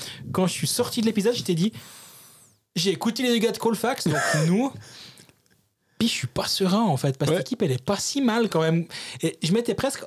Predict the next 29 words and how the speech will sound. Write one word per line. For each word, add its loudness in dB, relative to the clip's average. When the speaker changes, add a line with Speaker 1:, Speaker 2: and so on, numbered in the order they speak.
Speaker 1:
auto-convaincu 2
que 0
ça -4
pouvait 0
être -6
chiant 0
comme -2
match. -6
Oui. -4
Mais -10
bon, -10
ça -6
aurait -2
pu -2
être -6
le -4
Canada 0
en 0
face, -4
ça -4
aurait -4
pu -2
être -4
la -6
Finlande, 0
ça -4
aurait -2
pu -2
être -6